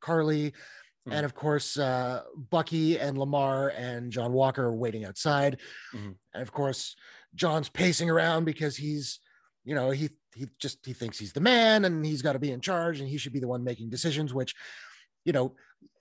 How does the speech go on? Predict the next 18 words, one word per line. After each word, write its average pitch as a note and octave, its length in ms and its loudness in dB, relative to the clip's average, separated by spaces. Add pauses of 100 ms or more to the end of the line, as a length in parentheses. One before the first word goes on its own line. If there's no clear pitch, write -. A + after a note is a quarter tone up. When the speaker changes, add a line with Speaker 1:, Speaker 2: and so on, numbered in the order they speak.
(180)
Speaker 1:
you, G#3+ 400 -2
you G#3+ 140 -2
get G#3+ 220 6
the G3+ 80 2
distinct F3 460 2
impression D3+ 520 0
in D3 100 0
that C3 200 -2
scene C#3+ 260 -6
that B2+ 160 -4
he B2+ 140 -10
kinda B2+ 260 -2
thinks B2 260 -6
he's A2 140 -10
better B2 220 0
than D3 100 0
everybody, D3+ 540 2 (400)
which - 440 -8